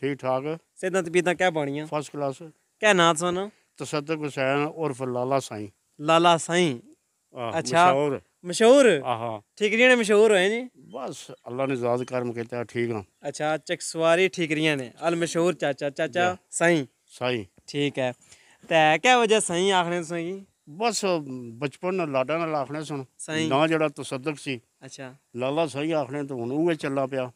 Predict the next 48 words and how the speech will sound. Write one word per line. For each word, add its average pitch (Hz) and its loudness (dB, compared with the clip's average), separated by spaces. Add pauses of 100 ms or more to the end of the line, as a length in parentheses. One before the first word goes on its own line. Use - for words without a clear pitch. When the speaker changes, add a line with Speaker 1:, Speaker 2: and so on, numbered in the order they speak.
(240)
Speaker 2:
ਬਸ, 139 -12
ਤੱਕੋ 156 -12
ਨਾ। 147 -10 (260)
Speaker 1:
ਅਸਾਂ 156 -6
ਤਾਂ 151 -4
ਖੁਸ਼ 147 -8
ਹਾਂ। 127 -6 (320)
Speaker 2:
ਠੀਕ 151 -6
ਹੈ। 135 -6 (420)
ਤੇ 175 -2 (180)
Speaker 1:
ਹੋਰ? 156 6
Speaker 2:
ਮਿਗੀ, 202 6 (400)
ਅ, - 0
ਅਸਾਂ 214 -4
ਜਨਾਬ 196 -2
ਅੱਜ 190 -2
ਆਏ 196 2
ਹਾਂ 196 0
ਸੋ 185 -4
ਠਿਕਰੀਆਂ, 160 -4 (380)
ਚਕਸਵਾਰੀ 160 -2
ਜਨਾਬ। 156 0 (440)
ਅਸਾਂ 170 2
ਇਸ 165 0
ਏਰੀਆ 185 4
ਨੇ 185 4
ਵਿਜ਼ਿਟ 185 0
ਕਰਸਾਂ 185 0
ਜਨਾਬ। 170 4
ਅਸਾਂ 220 -2
ਤਾਂ 208 0
ਕਿਆ 220 6
ਇੱਧਰ 180 2
ਮਾਰੋ 175 4
ਜਨਾਬ 180 4
ਜ਼ਰਾ 175 0
ਕੈਮਰਾ। 175 0 (460)
ਤੱਕੋ 196 6
ਹਾਂ, 196 0
ਮੰਗਲਾ 190 0
ਡੈਮ 180 2
ਨਾਲ 190 0
ਪਾਣੀ 185 -2
ਬਿਲਕੁਲ 208 0
Speaker 1:
ਹਾਂ, 190 2
ਬਸ। 151 -10
Speaker 2:
ਕੋਲ 190 2
ਹੈ। 170 0